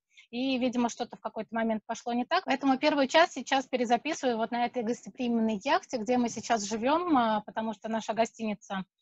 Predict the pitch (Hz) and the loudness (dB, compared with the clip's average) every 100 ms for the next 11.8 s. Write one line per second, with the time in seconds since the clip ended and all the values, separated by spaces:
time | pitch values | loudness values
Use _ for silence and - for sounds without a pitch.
0 | _ _ _ - 190 190 185 180 226 233 | _ _ _ -6 -2 0 0 0 2 4
1 | 214 202 214 208 220 - 339 - 302 247 | 2 2 0 0 -2 0 -2 0 2 2
2 | 233 - 226 208 202 196 190 190 185 180 | 2 -4 -2 0 2 2 0 0 -2 2
3 | 240 226 208 214 - 208 - 214 208 320 | 2 2 -4 -4 -2 -2 -2 -2 0 -2
4 | 339 247 208 254 285 220 254 - - 214 | 0 -2 -2 -2 0 2 0 -2 -8 -8
5 | - 269 254 214 - _ _ _ 214 202 | -4 2 2 2 -2 _ _ _ -6 -2
6 | 196 196 233 233 247 214 214 277 302 - | -2 -2 -2 -2 -2 -6 -4 -2 -4 -2
7 | 240 214 208 - - 196 185 185 175 _ | -2 -2 -6 -10 -6 -2 -2 -2 -8 _
8 | _ _ _ _ 214 202 226 - 202 233 | _ _ _ _ -6 -2 -2 -2 -2 0
9 | - - 262 254 262 240 - 269 269 233 | 0 4 6 8 6 6 6 6 8 6
10 | 226 - - - - - 240 240 202 269 | 2 -6 -18 -18 -16 -8 -4 -4 -4 -2
11 | 254 226 208 220 220 190 170 - | -2 -2 -2 -2 -2 -6 -12 -14